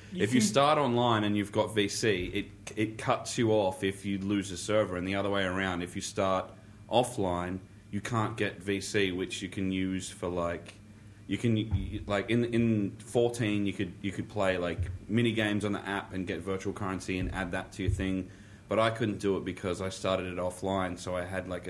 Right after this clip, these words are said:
Speaker 2: a, a completely different currency or reward system than I was getting. D-, is it the same?
Speaker 1: You, you can, it's hard because, like, the U I in N B A two K has always been garbage.
Speaker 2: Yeah.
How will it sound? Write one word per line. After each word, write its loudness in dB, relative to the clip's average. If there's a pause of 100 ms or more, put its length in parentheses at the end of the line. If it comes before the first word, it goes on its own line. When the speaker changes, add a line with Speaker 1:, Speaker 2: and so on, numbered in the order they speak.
(160)
Speaker 2:
a, -6
a -6
completely -4
different -6 (480)
currency 2
or 2
reward 2
system -6
than -8
I -8
was -12
getting. -8
D-, -10
is -2
it -4
the -6
same? 4
Speaker 1:
You, 2
you 4
can, -4 (300)
it's -2
hard 6
because, -2
like, 0
the -2
U 6
I 2
in -6
N -6
B -4
A -4
two -10
K -8
has -4
always -2
been -8
garbage. -8
Speaker 2:
Yeah. 0